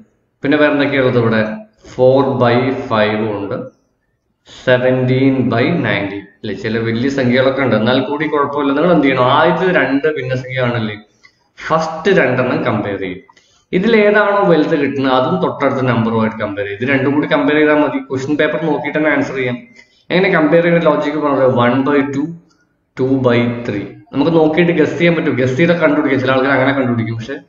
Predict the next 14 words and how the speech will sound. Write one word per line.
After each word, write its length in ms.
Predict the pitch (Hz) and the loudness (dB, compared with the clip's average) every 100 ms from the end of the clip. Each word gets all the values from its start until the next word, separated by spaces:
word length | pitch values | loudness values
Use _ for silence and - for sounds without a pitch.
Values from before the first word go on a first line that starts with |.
| _ _ _ _ _ | _ _ _ _ _
answer 280 | - 123 139 151 | -4 -2 -2 0
തെറ്റിപ്പോകുന്നുള്ളതാണ്. 760 | 139 135 156 151 143 127 117 113 | 0 0 0 2 2 2 2 2
Guess 220 | 127 127 | 0 2
ചെയ്യാതെ 240 | 180 170 | 2 4
എങ്ങനെ 180 | 170 151 | 4 2
കണ്ടുപിടിക്കാം 400 | 156 135 131 127 | 0 0 0 2
Correct 320 | 127 123 - 135 | 2 0 -2 0
value? 260 | 123 113 113 - _ _ _ _ - | 0 0 -6 -10 _ _ _ _ -4
വലുതാ 400 | 127 156 175 196 175 | 2 2 4 2 2
ചോദിച്ചു 260 | 147 127 | 0 0
നോക്കിയേ, 280 | 127 123 127 123 | 2 2 2 2
വലിയ 300 | 127 127 160 | 4 4 2
ഭിന്നസംഖ്യ. 720 | 165 123 113 110 110 104 101 104 | 2 0 -2 -4 -6 -6 -6 -4
നമ്മൾ 200 | 143 | 0